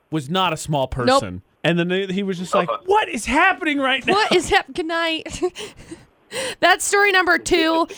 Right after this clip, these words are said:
Speaker 2: And story number three, a lady wanted to install speed bumps on her street, and she's claiming that the mayor said, "I'll make it happen if you sleep with me." Apparently, the offer, uh, happened a couple of different times,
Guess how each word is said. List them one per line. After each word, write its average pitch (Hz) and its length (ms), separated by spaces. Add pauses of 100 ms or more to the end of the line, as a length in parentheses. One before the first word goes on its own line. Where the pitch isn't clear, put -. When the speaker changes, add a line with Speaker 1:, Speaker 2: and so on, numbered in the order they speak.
(280)
Speaker 2:
And 311 140
story 381 260
number 349 240
three, 359 360
a 349 80
lady 349 260
wanted 320 320
to 302 100
install 269 380
speed 320 420
bumps 285 260
on 262 160
her 262 120
street, 381 500
and 359 120
she's - 180
claiming 302 280
that 226 100
the 262 80
mayor 262 380 (240)
said, 269 360
"I'll 480 220
make 320 200
it 247 100
happen 220 600 (180)
if 190 40
you 202 60
sleep 262 280
with 226 140
me." 190 240 (300)
Apparently, 349 440
the 330 140
offer, 311 600 (440)
uh, - 40 (100)
happened 254 420
a 226 60
couple 285 420
of 196 120
different 302 460
times, 370 720